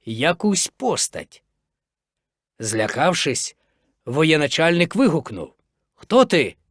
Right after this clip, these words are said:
Наш друг чи наш ворог?" А це був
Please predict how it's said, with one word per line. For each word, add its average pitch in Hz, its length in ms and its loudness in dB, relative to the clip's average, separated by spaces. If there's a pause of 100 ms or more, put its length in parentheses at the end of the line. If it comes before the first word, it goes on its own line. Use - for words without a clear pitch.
(400)
Наш 151 360 0
друг 196 500 2 (260)
чи 214 200 2
наш 240 320 4
ворог?" 170 600 0 (1120)
А 117 200 -6
це 160 400 -4
був 131 380 -6